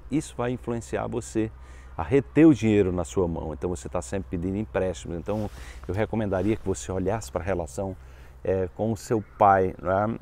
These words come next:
É, porque você pode estar reproduzindo um programa. E o que é que acontece muitas vezes quando nós temos pais que não são prósperos ou que tinham uma visão muito negativa do dinheiro e não conseguiam prosperar, estavam também sempre endividados,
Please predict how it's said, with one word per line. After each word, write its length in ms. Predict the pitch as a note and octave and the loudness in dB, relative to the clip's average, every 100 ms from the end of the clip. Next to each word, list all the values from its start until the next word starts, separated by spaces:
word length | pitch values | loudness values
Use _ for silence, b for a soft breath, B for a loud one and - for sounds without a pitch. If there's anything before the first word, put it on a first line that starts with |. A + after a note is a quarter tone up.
| - | -4
É, 240 | F#2+ F#2 F2+ | 2 2 2
porque 280 | - - F#2+ | -4 -6 -2
você 200 | G2+ A2+ | -2 -2
pode 240 | - G#2+ G2 | 2 4 4
estar 180 | - | 0
reproduzindo 720 | G2+ G#2 G#2+ G2+ F#2 G#2+ A2+ A2 | 0 2 2 2 0 0 0 0
um 80 | |
programa. 600 | G#2+ A#2+ A2 G2+ G2 F2 - B B B B | 0 2 4 4 2 -2 -6 B B B B
E 100 | - | 0
o 60 | F3 | 2
que 100 | F#3 | 2
é 80 | E3+ | 2
que 80 | D#3+ | 0
acontece 500 | D#3+ D3 D3 C3+ C3+ | 0 2 2 2 0
muitas 360 | C#3 C3 G2+ | 0 0 2
vezes 240 | B2 B2 - | 2 2 -2
quando 240 | A#2+ G#2+ | -4 -2
nós 240 | A2 G#2+ | -2 -4
temos 320 | - A2 G2 - | -4 -4 -4 -4
pais 420 | A#2 A#2+ G#2+ - | 0 0 0 -4
que 100 | G2+ | -6
não 160 | G#2 | -6
são 220 | G2 G2+ F#2+ | -6 -6 -4
prósperos 760 | G#2+ A#2 A2 - F#2 F#2 - b b b b - | 0 0 0 -2 -2 -2 -8 b b b b -4
ou 160 | G#2+ | -2
que 140 | - G#2+ | -2 -6
tinham 320 | - B2 A#2 | -4 -2 0
uma 60 | G2 | 0
visão 260 | F#2+ G2 | -2 -2
muito 240 | G#2 G2+ G2+ | -4 -2 -2
negativa 640 | F#2+ F2+ - - F#2+ F#2 | -2 -2 -4 -4 0 0
do 100 | F#2+ | 0
dinheiro 580 | E2 G2 A#2+ A#2 A#2 G#2+ b b b b - | -2 2 4 4 2 -2 b b b b -4
e 120 | F#2+ | 0
não 120 | G#2+ A#2 | 0 0
conseguiam 440 | A#2+ - G2 G#2 | 0 0 0 0
prosperar, 640 | F#2+ - A2 G#2 A#2+ A#2+ | 0 2 4 6 6 6
estavam 320 | A2+ A2 G#2 G2 | 4 0 0 2
também 260 | G2+ F#2+ | 2 2
sempre 260 | - G#2 G2 | -2 -2 0
endividados, 680 | F2 F2 A2+ B2 G#2 F#2+ | 0 2 6 6 4 -2